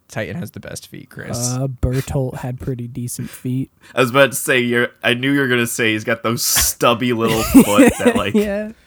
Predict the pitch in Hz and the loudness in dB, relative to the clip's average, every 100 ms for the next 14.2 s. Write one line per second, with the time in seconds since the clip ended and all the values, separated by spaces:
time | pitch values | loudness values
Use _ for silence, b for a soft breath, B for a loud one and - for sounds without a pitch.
0 | - - 131 123 117 - 113 113 110 107 | -20 -8 -6 0 -2 0 2 2 2 -4
1 | 104 101 101 - - 98 95 107 139 170 | -4 -4 -6 -6 -6 -8 -8 -4 -2 0
2 | 175 151 143 160 156 139 123 - 151 143 | 0 0 -2 0 0 -4 -4 -4 -2 -2
3 | - - - 262 214 196 196 143 135 131 | -2 -6 -2 -2 0 0 0 -2 -4 -4
4 | 123 - - 131 123 117 - - - 135 | -4 -4 -4 -4 -6 -8 -12 -12 -8 -6
5 | 117 117 139 - 269 302 226 196 160 131 | -6 -4 -4 -4 -8 -10 -4 -2 0 -2
6 | - 120 110 131 185 104 95 92 - - | -4 -4 -4 -4 -8 -8 -8 -6 -10 -10
7 | 80 - 110 104 104 101 110 139 123 - | -12 -10 -10 -10 -8 -6 -6 -4 -6 -6
8 | - - _ - 113 147 254 - 107 76 | -10 -14 _ -8 -4 0 -2 -2 -6 -6
9 | 95 107 - 101 98 - - 131 185 - | -8 -10 -8 -6 -6 -10 -4 0 0 2
10 | 117 117 185 - 127 110 107 113 110 113 | 4 4 2 0 -2 0 -4 -2 -2 -2
11 | 107 101 98 95 87 - 90 87 92 87 | -2 -2 -2 -2 -4 -6 -4 -4 -4 -6
12 | - 82 - 82 82 82 82 80 85 82 | -8 -10 -10 -10 -12 -12 -12 -10 -10 -10
13 | 95 120 87 92 127 151 170 160 139 175 | -8 -6 -8 -8 -4 -2 -2 -4 -4 -4
14 | 160 120 | -4 -6